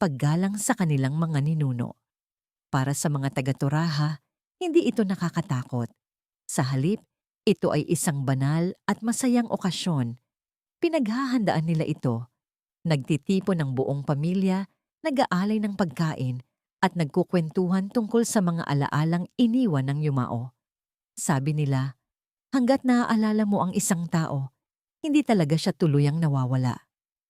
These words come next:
Kaya sa kanila, ang Manen ay isang paraan ng muling pagkikita. Parang reunion ng buhay at patay.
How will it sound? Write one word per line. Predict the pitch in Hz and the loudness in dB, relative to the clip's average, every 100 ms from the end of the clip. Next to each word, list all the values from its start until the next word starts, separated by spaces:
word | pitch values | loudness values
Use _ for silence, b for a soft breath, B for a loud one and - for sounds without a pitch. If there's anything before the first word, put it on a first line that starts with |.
| _ _ - | _ _ 0
Kaya | 151 156 | 2 2
sa | - | 0
kanila, | - 151 139 147 196 _ _ _ _ _ _ | 0 0 2 0 -2 _ _ _ _ _ _
ang | 185 156 | 0 2
Manen | 147 139 143 151 - | 2 4 2 2 0
ay | 151 - | 0 2
isang | 151 175 175 | 2 0 0
paraan | 180 170 - 147 160 | 0 0 2 2 2
ng | 151 | 2
muling | 147 151 190 214 | 2 4 2 0
pagkikita. | 220 175 220 - 220 - 170 - _ _ _ _ _ _ _ - | -2 0 -2 0 -4 0 -2 -4 _ _ _ _ _ _ _ 0
Parang | 143 143 | 2 2
reunion | 135 135 143 151 165 | 2 2 2 2 2
ng | 139 131 | 0 0
buhay | 143 156 165 165 | 0 2 0 -2
at | - | -2
patay. | 202 214 214 151 | -4 -2 -2 -2